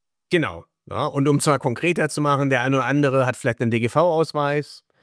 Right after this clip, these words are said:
ähm, und, äh, da findet ihr die Hanse Merkur als Hauptsponsor auf dem Ausweis.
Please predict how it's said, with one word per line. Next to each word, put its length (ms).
ähm, 720
und, 460
äh, 200
da 100
findet 360
ihr 340
die 120
Hanse 220
Merkur 320
als 120
Hauptsponsor 500
auf 80
dem 140
Ausweis. 800